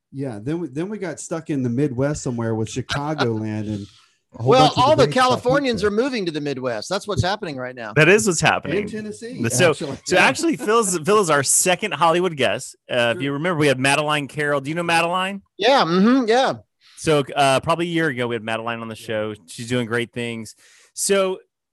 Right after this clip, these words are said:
Speaker 3: but you have a very interesting story because you have a P H D in theology.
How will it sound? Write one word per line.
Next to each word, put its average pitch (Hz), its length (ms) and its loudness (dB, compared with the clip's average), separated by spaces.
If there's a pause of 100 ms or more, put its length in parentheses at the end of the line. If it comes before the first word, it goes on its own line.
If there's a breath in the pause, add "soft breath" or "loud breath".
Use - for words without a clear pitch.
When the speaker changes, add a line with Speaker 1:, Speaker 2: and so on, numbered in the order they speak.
Speaker 3:
but 180 200 0
you 226 240 2
have 262 320 0
a 156 80 -4
very 160 280 -2
interesting 143 280 -8
story 196 340 -2
because 135 400 -4
you 202 140 -4
have 185 240 0
a 143 340 -2 (100)
P 196 260 -10
H 214 220 -8
D 170 180 -6
in 160 120 -6
theology. 160 800 -2